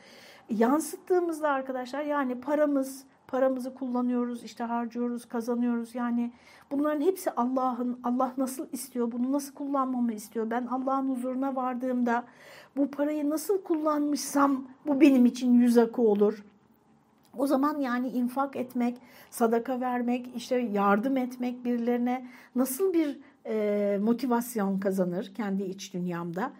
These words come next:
Nasıl bakarım yani? E, değil mi olaya? Peygamberimiz sallallahu aleyhi ve sellem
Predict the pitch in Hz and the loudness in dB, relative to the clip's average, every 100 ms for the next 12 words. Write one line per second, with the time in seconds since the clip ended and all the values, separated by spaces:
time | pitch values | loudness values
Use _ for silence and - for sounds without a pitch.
0 | - - - 320 403 339 302 254 220 202 | -20 -4 2 2 4 2 2 4 4 4
1 | 175 160 160 190 285 - _ - - - | -2 -4 -6 -6 -8 -12 _ -20 -20 -4
2 | 190 185 180 170 285 381 254 190 - - | 2 4 2 0 -2 -2 -2 -4 -8 -4
3 | 220 208 190 175 240 - 254 247 247 254 | 2 4 4 2 -4 -2 0 0 0 -2
4 | 247 247 247 240 240 240 233 226 226 220 | -2 -4 -4 -2 -2 -2 -2 -2 -2 -4
5 | 226 220 214 | -4 -4 -4